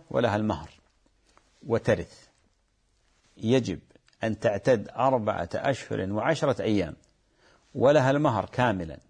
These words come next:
إن كان م-، مسمى. أما إذا لم يكن مسمى فلها مهر مثيلاته. كم مهر مثيلاته في البلد؟ وترث أيضًا من، من، آه، من زوجها. لها الربع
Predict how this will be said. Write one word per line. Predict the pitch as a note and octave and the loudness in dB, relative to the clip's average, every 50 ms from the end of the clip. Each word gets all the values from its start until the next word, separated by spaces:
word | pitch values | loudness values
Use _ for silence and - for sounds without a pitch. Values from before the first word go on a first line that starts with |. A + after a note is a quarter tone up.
| _ _ _ _ _ _ _ _ _ _ _ _ _ _ _ _ _ _ _ _ - A2 | _ _ _ _ _ _ _ _ _ _ _ _ _ _ _ _ _ _ _ _ -6 -6
إن | G#2+ G2+ | -6 -4
كان | - - B2+ C3 C3 B2+ B2 | -2 0 0 2 2 2 2
م-، | A#2+ B2 C3 - B2+ A#2+ | 0 0 -2 -4 -4 -4
مسمى. | A#2 A2+ - C3 A#2+ G#2 F2+ E2+ - - _ _ _ _ _ _ _ _ - | -2 0 2 2 2 0 0 -4 -6 -10 _ _ _ _ _ _ _ _ -2
أما | C3+ C3+ C#3+ C#3 C3+ C3 | -2 0 0 2 0 0
إذا | B2+ C3 B2+ C3 C3+ | 0 2 2 2 2
لم | D3 D3+ D3 | 4 4 2
يكن | C#3 C#3 C#3+ C3+ | 2 2 2 0
مسمى | B2+ B2+ B2 - D3+ D3+ D3+ D3 C#3+ B2+ | 2 0 0 0 0 0 2 2 2 2
فلها | - C#3 C#3 C3+ B2 B2+ | 2 2 2 2 2 2
مهر | C3+ C#3 B2+ C3 B2+ | 2 2 2 2 2
مثيلاته. | B2+ B2 A2+ G#2+ A2+ G#2+ G2+ F2 E2 - - _ _ _ _ _ _ _ _ _ _ | 2 0 2 2 2 2 2 0 -2 -6 -16 _ _ _ _ _ _ _ _ _ _
كم | - - D3 | 0 0 2
مهر | D3+ C#3+ B2+ A#2 A#2+ A#2 A#2 | 2 2 2 2 2 2 0
مثيلاته | F#2 A#2 A#2 F#2+ G#2+ A2+ A2+ A#2 A2 - - G2+ | 0 -2 -2 -2 0 2 2 2 2 2 -2 -6
في | F#2+ G#2 | -4 -4
البلد؟ | G#2+ G#2 A2 G#2+ G#2 G2+ - - - _ _ _ _ _ _ _ _ - _ _ _ - | -2 2 2 2 2 0 -2 -6 -14 _ _ _ _ _ _ _ _ -20 _ _ _ -8
وترث | C#3 A#2+ - - C#3+ E3+ F3+ F3+ C3 - | -6 -4 0 2 4 4 4 4 2 2
أيضًا | - D3 D3+ D3 C#3+ C3+ | 2 2 4 4 4 4
من، | B2 A#2+ A#2+ C3+ C#3+ D3 - - - - _ _ _ _ _ _ _ _ _ - | 4 4 2 2 0 -2 -4 -8 -18 -20 _ _ _ _ _ _ _ _ _ -10
من، | - A#2 A2+ G#2+ G#2 G#2 | -6 -4 -2 -2 -2 -2
آه، | G2+ G2 G#2 - G1+ G1+ - - - - - - - - - - - | -2 -2 -2 -4 -4 -6 -8 -10 -12 -14 -14 -16 -16 -16 -16 -12 -6
من | - A2+ A#2+ A2+ | -2 0 2 4
زوجها. | G#2+ A#2+ A2 F#2 E2 D#2+ D#2+ D#2+ - _ _ _ _ _ _ _ _ _ _ - | 4 4 2 2 0 -6 -12 -16 -20 _ _ _ _ _ _ _ _ _ _ -8
لها | A2+ A2+ A#2+ C#3+ C#3 C#3 D#3 E3 F3 F3+ - - _ _ _ _ _ _ _ - - | -2 0 2 2 2 2 2 2 2 0 -2 -8 _ _ _ _ _ _ _ -6 -6
الربع | - A#2+ B2 C#3 C3 G#2+ F#2+ - | -2 2 2 2 2 2 0 -4